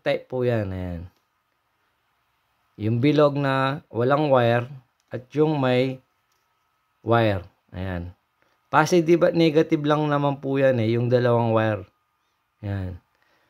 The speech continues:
So, tandaan nyo, pag Lenovo, sinaksak mo yung charger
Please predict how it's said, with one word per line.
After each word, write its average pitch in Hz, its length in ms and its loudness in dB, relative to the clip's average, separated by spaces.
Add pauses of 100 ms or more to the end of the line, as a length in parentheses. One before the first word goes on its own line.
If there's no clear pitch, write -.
(300)
So, 139 320 4
tandaan 160 480 4
nyo, 160 160 4
pag 151 160 0
Lenovo, 165 880 6 (480)
sinaksak 156 560 -6
mo 175 80 4
yung 180 160 4
charger 165 560 4